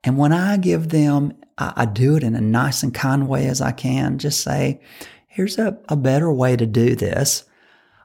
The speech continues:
Um, often they don't, they refuse to even listen because they've done it their old way, and they have gotten from the people who love them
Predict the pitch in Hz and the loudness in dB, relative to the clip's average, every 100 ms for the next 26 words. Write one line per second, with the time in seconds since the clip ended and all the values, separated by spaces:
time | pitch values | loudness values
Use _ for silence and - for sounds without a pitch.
0 | _ 127 139 - - 123 123 160 - 226 | _ -4 -2 -4 -8 -4 0 0 2 2
1 | 254 - _ _ - 165 190 185 - _ | 2 -4 _ _ -4 0 2 0 -4 _
2 | 156 151 143 156 156 - 175 185 185 - | 0 2 2 0 0 -4 0 2 2 -2
3 | - 165 147 127 123 139 185 - - 76 | -4 0 2 2 2 2 2 0 -2 -2
4 | - - - _ - _ - - 131 113 | -4 -8 -20 _ -20 _ -8 -2 -2 2
5 | 123 117 123 120 143 185 202 202 196 185 | 2 2 0 2 2 4 2 0 -2 0
6 | 180 175 170 - - - - - - _ | 0 0 -2 -4 -2 -2 -4 -6 -14 _
7 | _ _ _ - - - 127 131 131 135 | _ _ _ -20 -18 -2 0 2 2 0
8 | 120 147 151 - 147 135 _ - 135 135 | -2 -4 -4 0 -2 -2 _ -6 0 0
9 | 131 160 156 165 151 170 151 147 165 165 | 0 0 0 0 0 2 2 4 4 2
10 | 127 107 104 110 | 0 -2 -2 -2